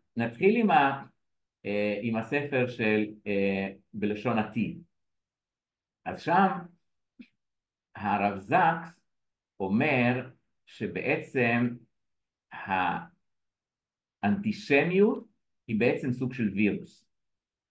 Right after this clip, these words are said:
וירוס, כמו מחלה. ווירוס אנחנו יודעים שהיא פושט, שהוא, ש-, ש-, שהוא פושט ולובש צורות. וככה גם אנטישמיות פושטת ולובשת, אה, צורות.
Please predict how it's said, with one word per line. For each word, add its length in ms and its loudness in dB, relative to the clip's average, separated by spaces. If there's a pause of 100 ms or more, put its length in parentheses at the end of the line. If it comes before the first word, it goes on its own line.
(300)
וירוס, 600 2 (100)
כמו 140 0
מחלה. 520 4 (1500)
ווירוס 600 2
אנחנו 320 -2
יודעים 500 -2
שהיא 320 -6
פושט, 360 -4 (160)
שהוא, 180 -4 (140)
ש-, 140 -8
ש-, 440 -4
שהוא 580 -4
פושט 340 0 (120)
ולובש 460 2
צורות. 460 -2 (560)
וככה 260 -2
גם 180 4
אנטישמיות 720 -4
פושטת 420 -6
ולובשת, 480 -6 (800)
אה, 360 -2
צורות. 420 -4